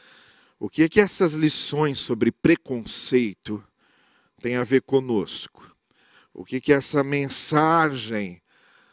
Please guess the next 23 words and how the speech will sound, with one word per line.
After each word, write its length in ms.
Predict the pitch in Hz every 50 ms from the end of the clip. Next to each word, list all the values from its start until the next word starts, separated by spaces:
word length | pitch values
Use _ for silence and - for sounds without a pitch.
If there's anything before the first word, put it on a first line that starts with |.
| _ _ _
dos 280 | - 95 110 104 - -
profetas 720 | - 120 110 104 - - - 131 131 123 - 120 113 101 101
menores 600 | 107 101 95 101 110 117 123 120 113 110 - -
tem 180 | - 123 120
a 80 | 113 104
ver 180 | 92 117 110
conosco? 800 | - - 131 117 104 92 85 - _ - - - - - - - _ _ _ _ _ _ _ _ _ _ _
As 120 | - 113
aplicações 640 | 139 131 - 156 160 - 165 156 - - 196 185 -
que 80 | -
eu 80 | 156 139
quero 220 | - - 143 139
fazer 340 | 127 - 131 123 113 131 151
são 200 | - - 151 147
muito 280 | 143 147 147 - - 123
práticas 680 | - _ 127 135 135 127 123 - - - 113 98 92
e 40 | 110
muito 300 | 113 120 123 - - 120
simples. 540 | - - - - 69 64 - - 73 - -
Primeiro, 600 | - 175 170 175 160 135 110 95 85 - 87 - _ _ _ _ - - - - - - - - _ _ _
cresce 440 | - 196 202 226 226 196 - - 185
no 120 | 165 160 151
Brasil 680 | 143 156 147 139 135 117 123 165 180 180 180 185 175